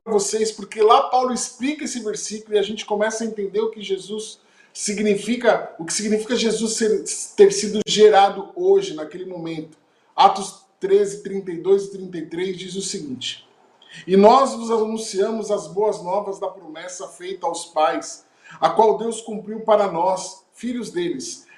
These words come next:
ressuscitando Jesus, como também está escrito no segundo salmo: 'Tu és meu filho, hoje te gerei.'" Sendo assim, essa declaração aqui,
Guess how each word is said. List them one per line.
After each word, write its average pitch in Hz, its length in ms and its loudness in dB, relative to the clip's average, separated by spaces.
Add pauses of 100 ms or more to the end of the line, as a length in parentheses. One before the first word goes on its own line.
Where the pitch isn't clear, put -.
(120)
ressuscitando 226 1200 2
Jesus, 196 840 -6 (420)
como 175 280 -8
também 170 320 -6
está 175 300 -4
escrito 185 520 -8
no 190 80 -4
segundo 180 420 -4
salmo: - 540 0 (420)
'Tu 156 140 4
és 165 180 6
meu 151 160 0
filho, 226 640 -2 (360)
hoje 170 640 -4
te 156 140 -8
gerei.'" 131 420 -4 (480)
Sendo 196 300 6
assim, 196 560 -2 (180)
essa 185 240 0
declaração 196 760 2
aqui, 208 480 -4